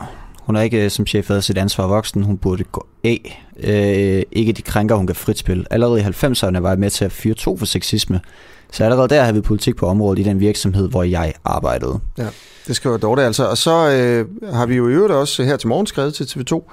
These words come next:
Speaker 1: Ja.
Speaker 2: øh, for at få den kondomomdelende administrerende direktør med, øh, til et interview, men, øhm, øh, hun, øh, hun skriver, eller T V to skriver til os, at de melder fra på den her.
Speaker 1: Præcis. Altså,
Speaker 2: Ja.
Speaker 1: der er ting, de vil dele, men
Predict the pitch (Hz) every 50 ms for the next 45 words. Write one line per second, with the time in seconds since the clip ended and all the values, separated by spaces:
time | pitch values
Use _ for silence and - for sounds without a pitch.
0 | - 117 135 - - - - - - 110 104 - 131 127 117 101 117 - - -
1 | 113 110 104 104 - 113 104 101 - - 120 113 107 151 160 151 120 107 98 -
2 | - - - 110 117 127 135 - - 131 120 113 107 101 101 98 98 95 95 92
3 | - - 92 92 - - 120 120 104 - 95 90 - - 208 190 - - - -
4 | - - - - - - - 135 175 202 190 - - - - - - - - -
5 | - 123 123 120 120 120 117 - - 135 131 127 127 127 123 139 123 127 147 165
6 | 185 180 - - 131 131 131 127 127 123 123 120 117 117 113 107 107 104 104 101
7 | 101 107 - - - - - - - 107 110 104 101 98 104 113 127 123 123 127
8 | 120 113 104 101 98 98 101 117 123 117 - - 143 139 127 110 101 95 95 92
9 | 95 101 - - 95 92 - - 156 151 - - - - 135 123 117 104 - -
10 | 131 117 104 98 - - - 104 - - 110 101 104 101 98 95 - - 98 98
11 | 87 78 - - - 76 76 - - - - - _ _ _ - - - - -
12 | - - - - - - - - - - 98 95 - 110 110 113 - - 135 123
13 | 110 107 98 104 - 107 104 104 107 110 110 107 101 95 95 92 90